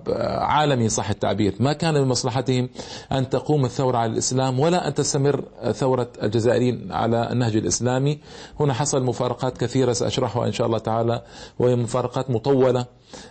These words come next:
آه، تحتاج إلى نظر سديد و ربما لا أستطيع أن أخرج فيه برأي موحد، لكن إن شاء الله تعالى سأحاول أن أخرج برأي أقرب ما يكون إلى الحقيقة. آه، لا أبتغي في شيء إلا إي-، إيضاح التاريخي،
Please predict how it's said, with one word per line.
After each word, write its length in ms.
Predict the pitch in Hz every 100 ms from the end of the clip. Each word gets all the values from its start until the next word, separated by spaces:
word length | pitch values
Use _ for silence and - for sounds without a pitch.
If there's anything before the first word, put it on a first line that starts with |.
| -
آه، 200 | 131 120
تحتاج 400 | 120 113 139 127
إلى 160 | 127 123
نظر 360 | 131 127 117 - - 123
سديد 800 | 113 - - 117 123 127 123 107
و 120 | 120 113 - _ _ _ _ -
ربما 220 | 123 120
لا 200 | 120 147
أستطيع 320 | 139 135 147 123
أن 80 |
أخرج 440 | 123 - 127 113 113
فيه 200 | 135 120
برأي 300 | 120 127 120
موحد، 520 | 113 123 - 123 110
لكن 320 | 117 131 127 - -
إن 60 |
شاء 220 | 123 165 143
الله 120 | 127
تعالى 280 | 127 127 117
سأحاول 260 | 120 127
أن 60 | 127
أخرج 280 | - 123 113
برأي 360 | 127 127 131 - - - -
أقرب 300 | 160 165 143
ما 140 | 127
يكون 240 | 123 135 131
إلى 80 | 123
الحقيقة. 600 | 107 110 139 135 135 - - - - -
آه، 720 | 156 151 151 147 151 151 147 147
لا 160 | 170
أبتغي 340 | 160 - 147 139
في 120 | 143
شيء 320 | 151 143 147
إلا 240 | 147 143 135
إي-، 540 | 139 123 120 127 120
إيضاح 380 | 131 120 147 127
التاريخي، 720 | - 127 123 147 - 113